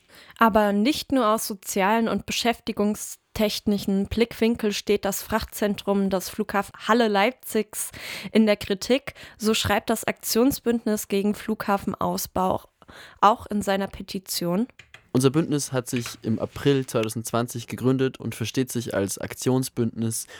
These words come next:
Speaker 2: um die Kräfte der bestehenden Bürgerinitiativen zu bündeln und mit Aktionen wie Demonstrationen sowie Öffentlichkeitsarbeit zu unterstützen. Mitglieder können sein Initiativen, Verbände,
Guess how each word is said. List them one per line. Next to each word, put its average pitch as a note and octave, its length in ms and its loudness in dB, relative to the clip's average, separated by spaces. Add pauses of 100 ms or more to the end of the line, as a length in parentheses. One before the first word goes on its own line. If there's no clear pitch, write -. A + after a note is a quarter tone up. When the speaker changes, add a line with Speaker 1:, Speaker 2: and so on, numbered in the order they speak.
(120)
Speaker 2:
um G#2+ 100 -4
die G#2+ 80 -2
Kräfte C3+ 480 0
der A2 180 0
bestehenden A#2 600 -2
Bürgerinitiativen A2+ 960 0
zu G2 180 -4
bündeln B2+ 540 4 (220)
und G#2+ 140 2
mit G#2 140 2
Aktionen B2+ 560 4
wie A2 140 2
Demonstrationen A#2+ 840 4
sowie A2+ 280 2
Öffentlichkeitsarbeit A2 1000 2
zu - 80 -4
unterstützen. F#2+ 720 -2 (500)
Mitglieder D3 460 4
können A#2+ 260 0
sein G#2 460 -2 (100)
Initiativen, B2 840 0
Verbände, A2 600 2